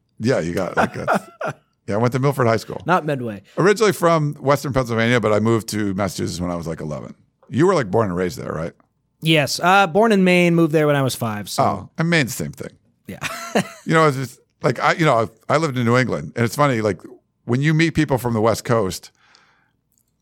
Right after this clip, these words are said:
Speaker 1: like, as Americans, we're not great on, like, you know, geography in general. I think the rest of America is very bad on, like, New England geography, like, realizing, like, you can be in six states.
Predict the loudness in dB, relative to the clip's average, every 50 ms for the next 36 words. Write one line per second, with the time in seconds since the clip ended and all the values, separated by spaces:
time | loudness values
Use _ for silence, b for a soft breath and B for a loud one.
0 | -2 0 0 0 -2 -6 -6 0 0 0 0 0 0 2 4 4 4 4 2 0
1 | -2 -2 -2 -4 -2 0 2 2 2 4 4 2 2 2 0 -4 -6 -2 0 2
2 | 2 2 2 0 0 0 0 0 -2 -2 -2 -2 -4 -4 -8 -16 _ _ -10 -8
3 | -6 -4 -4 -6 -8 -8 -8 -6 -2 0 2 2 0 0 -4 -6 -6 -4 -4 -2
4 | -4 -4 -4 -6 -4 -2 0 0 2 2 4 4 4 2 0 -2 b b b b
5 | b b b b b b b _ _ _ _ _ 0 0 2 2 2 -2 -4 -6
6 | -14 -20 _ _ _ -4 -2 0 2 2 2 0 0 -4 -2 0 2 2 2 0
7 | -2 -2 -2 0 2 2 2 2 0 2 2 2 2 2 0 0 -2 -4 -4 -2
8 | -4 -4 -2 -2 -2 0 0 2 2 2 0 2 2 2 2 2 2 0 -2 0
9 | 0 0 0 0 0 -2 -2 -4 -8 -10 -6 -2 0 2 4 4 4 2 2 0
10 | -2 -2 -4 -6 -6 -8 -8 -6 -4 -4 -2 -2 -2 -2 -4 -4 -6 -6 -6 -4
11 | -2 -2 -2 -4